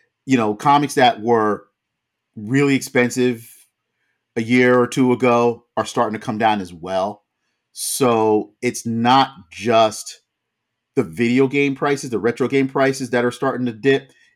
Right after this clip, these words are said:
It, it's, I think the collector market itself is starting to see a decline. Like I said, comic books, you know,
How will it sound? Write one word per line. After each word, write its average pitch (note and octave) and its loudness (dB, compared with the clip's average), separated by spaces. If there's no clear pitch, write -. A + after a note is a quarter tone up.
It, A2 0
it's, - -6
I G#2+ 0
think C3 -4
the A2 -4
collector C3+ -2
market G#2+ -2
itself G#2+ -2
is G#2+ -12
starting G#2 -2
to G2 -8
see B2 -2
a G2+ -2
decline. F2 -10
Like F2+ -16
I G2 -20
said, - -10
comic A#2 0
books, - -6
you G2 -14
know, F#2 -12